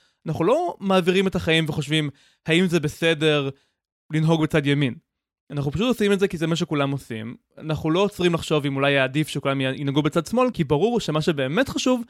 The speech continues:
זה שאנחנו לא נוהגים זה מול זה. אז נועה, אני מציע לך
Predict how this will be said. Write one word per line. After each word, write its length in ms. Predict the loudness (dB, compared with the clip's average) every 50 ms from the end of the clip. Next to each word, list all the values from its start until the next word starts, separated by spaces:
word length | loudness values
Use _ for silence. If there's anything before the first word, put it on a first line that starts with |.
| _ _ _ _ _ -4
זה 100 | -2 0
שאנחנו 540 | 2 2 2 2 2 0 -2 0 2 2
לא 240 | 2 4 2 2 0 -2
נוהגים 440 | -2 0 2 2 2 2 2 0
זה 180 | 2 2 0 0
מול 180 | 0 0 -2 -4
זה. 160 | -4 -4 -6 -6 _ _ _ _ _ _ _ _ _ _ _ _ _ _ _ 0
אז 180 | 0 2 2 2
נועה, 340 | 2 2 4 4 2 2 -2 -4 _ _ 0
אני 160 | 2 2 4
מציע 380 | 2 0 -2 -2 0 2 2 4
לך 260 | 4 2 2 0 -4